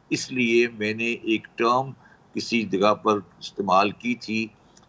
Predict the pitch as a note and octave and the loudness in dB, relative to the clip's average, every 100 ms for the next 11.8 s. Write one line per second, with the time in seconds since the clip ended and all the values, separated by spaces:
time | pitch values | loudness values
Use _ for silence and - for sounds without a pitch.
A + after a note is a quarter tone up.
0 | - G#2+ - A#2+ G#2 F#2 - - A2+ - | -6 -6 -2 0 0 -2 -6 -12 -12 -4
1 | A2+ G2 G2+ G2+ - G2+ G#2 G2 G2 A2 | -2 -2 -6 -6 -2 2 2 2 0 0
2 | B2 B2 A2+ G2+ G2 G2 - F#2+ A#2+ - | 2 2 2 -4 -8 -10 -6 2 2 2
3 | G#2+ G#2+ - _ _ _ G#2+ G#2+ _ _ | -2 -2 -6 _ _ _ -4 -4 _ _
4 | _ _ A2 G#2 A2 - A2 A#2+ - C#3+ | _ _ -14 -10 -10 -10 -8 -8 -6 -2
5 | C#3 A#2+ B2+ A#2+ G#2 G#2 - G#2+ G#2+ G2 | -4 -4 -10 -6 -4 -4 -4 -4 -4 -4
6 | G2 F#2 D#3+ C3+ G#2 G#2 G#2 G2+ - - | -6 -2 0 4 4 4 2 -2 -12 -20
7 | _ G#2 A2 A2 G2+ A2 G#2+ - - A2 | _ -6 -2 -2 -2 -2 -2 -8 -8 -2
8 | A#2 A2+ _ - G#2 A#2+ C3+ A2+ G#2 G2 | -2 -4 _ 0 0 0 0 2 2 -2
9 | F#2+ F#2+ G2 _ _ _ - A2 A2 F#2 | -2 -4 -4 _ _ _ -2 -2 0 -2
10 | - A2+ - G#2 G2+ G#2 - G2+ G2+ - | -2 -8 -8 0 0 -2 -4 0 0 -2
11 | C3 A#2+ A2+ F#2+ F#2+ G#2 A2 | -8 -4 -4 -2 2 2 0